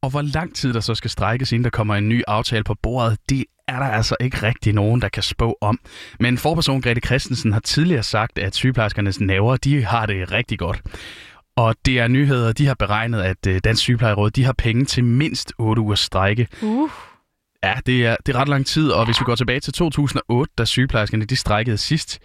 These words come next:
Speaker 1: ja, der var det altså i syv uger, ikke?
Speaker 2: Mm.
Speaker 1: Så det bliver ret spændende at følge med i, og jeg tror ikke, jeg siger for meget, Nana, men vi håber altså, der kommer en aftale hurtigt.
Speaker 2: Ja.
Speaker 1: For som Victoria, hun slutter af med her, så er den her strejke altså sådan set ikke rigtig fed for nogen.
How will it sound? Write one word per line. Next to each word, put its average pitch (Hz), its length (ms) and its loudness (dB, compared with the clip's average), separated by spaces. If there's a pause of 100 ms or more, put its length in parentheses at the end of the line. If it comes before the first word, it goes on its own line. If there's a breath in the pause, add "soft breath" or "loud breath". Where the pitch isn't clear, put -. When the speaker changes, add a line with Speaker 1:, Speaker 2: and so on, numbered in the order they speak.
(260 loud breath)
Speaker 1:
ja, 92 80 0
der 104 80 0
var 131 160 2
det 147 80 0
altså 107 200 -4
i 107 40 0
syv - 320 0
uger, 104 240 2
ikke? 143 260 -2
Speaker 2:
Mm. 214 220 2
Speaker 1:
Så 151 280 0 (200)
det 147 80 0
bliver 147 140 0
ret 135 140 0
spændende 143 300 0
at 131 100 0
følge 123 220 0
med 113 220 2
i, 123 240 -2
og 120 140 2
jeg 123 120 0
tror 151 260 0
ikke, 135 120 -2
jeg 127 60 -2
siger 135 240 2
for 135 100 -2
meget, 113 280 2
Nana, 113 380 2
men 113 400 0
vi 120 80 2
håber 135 260 2
altså, 107 180 0
der 104 60 0
kommer 110 280 0
en 107 100 0 (120)
aftale 107 600 0 (180)
hurtigt. 101 480 0
Speaker 2:
Ja. - 60 -10 (580 loud breath)
Speaker 1:
For 110 340 0
som 131 200 0
Victoria, 135 320 2
hun 120 100 2
slutter 117 280 0
af 117 120 2
med 107 100 2
her, 113 220 2
så - 240 -2
er - 60 -2 (100)
den 127 120 0
her 113 160 2
strejke 107 560 0
altså 110 400 2
sådan 135 200 0
set 123 120 0
ikke 123 300 -2
rigtig 117 280 0
fed 95 200 0
for - 100 -2
nogen. 90 220 0